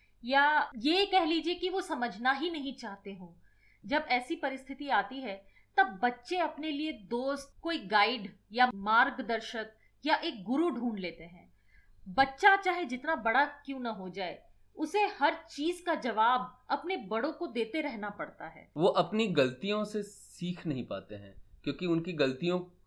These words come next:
Speaker 2: से सीखने से पहले ही दूसरे उन्हें समझाने लग जाते हैं उनकी गलतियां कैसे हुई और उसमें सुधार करने की कैसे जरूरत है।
Speaker 1: और यहाँ पे भी जैसे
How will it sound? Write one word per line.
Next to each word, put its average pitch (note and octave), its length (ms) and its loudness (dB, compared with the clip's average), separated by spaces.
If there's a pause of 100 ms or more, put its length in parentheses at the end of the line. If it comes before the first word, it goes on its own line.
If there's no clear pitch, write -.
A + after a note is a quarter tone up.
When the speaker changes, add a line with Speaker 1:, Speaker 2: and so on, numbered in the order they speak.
(120)
Speaker 2:
से F#3 80 -4
सीखने F3 500 -2
से F#3 120 -4
पहले C3+ 300 2
ही F3 80 0
दूसरे C3+ 420 -2
उन्हें F3+ 220 4
समझाने B2+ 420 -2
लग A#2 160 -4
जाते A2 280 -4
हैं C#3 260 -10 (180)
उनकी D3 240 0
गलतियां D3+ 520 2
कैसे C3 300 2
हुई C3+ 340 -6 (180)
और C3 160 2
उसमें D3+ 240 -4
सुधार A#2+ 340 0
करने A2+ 280 -4
की A#2 120 -10
कैसे A2 280 -8
जरूरत - 440 -14
है। - 120 -16 (140)
Speaker 1:
और D#4+ 140 6
यहाँ C#4+ 300 4
पे F4+ 140 0
भी F#4+ 120 0
जैसे F4 580 0